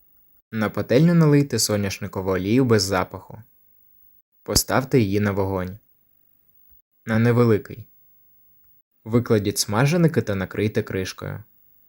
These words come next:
Як тільки тісто починає підійматись, переверніть на іншу сторону. Знову накрийте кришкою.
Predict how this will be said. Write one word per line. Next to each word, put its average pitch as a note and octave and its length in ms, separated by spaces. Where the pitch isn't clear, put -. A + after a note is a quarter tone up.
Як A2+ 180
тільки A#2 300
тісто G#2+ 340
починає G#2+ 480
підійматись, G2+ 840
переверніть A2 640
на D#3+ 60
іншу G2+ 360
сторону. F#2 560
Знову A#2+ 440
накрийте G#2 460
кришкою. G2 600